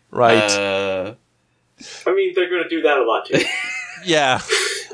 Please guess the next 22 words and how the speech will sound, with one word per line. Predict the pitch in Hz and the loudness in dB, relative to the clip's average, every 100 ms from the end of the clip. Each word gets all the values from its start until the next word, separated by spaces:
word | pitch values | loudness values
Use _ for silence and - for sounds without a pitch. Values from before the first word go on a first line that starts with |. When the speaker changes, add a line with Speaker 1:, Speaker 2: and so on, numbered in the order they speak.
| - | 0
Speaker 1:
I | 170 | 2
mean, | 185 | 4
it's | 185 | 2
gonna | - 214 | 2 0
be | 190 185 | 2 2
science | 165 147 156 170 | 2 2 2 2
stuff. | - 151 165 - | 0 2 2 0
It's | 139 | -2
gonna | 131 143 | 2 2
be, | 139 | 2
like, | 135 117 - | 2 0 0
reactors. | 107 104 104 120 - 127 135 123 | 0 2 2 0 -2 2 2 0
They're | 110 | -2
gonna | 110 113 | -2 0
experiment | 104 - 113 113 107 - | 0 0 0 0 -2 -4
with | 104 - | -4 2
energy | 113 107 - | 2 0 -4
production | 113 98 101 - 123 | -4 2 2 2 -2
with | 120 117 | -2 0
that | 113 | 0
stuff. | - - 117 120 - - - - - | 2 2 2 0 -8 -20 -20 -20 -6
But, | 127 123 | 0 0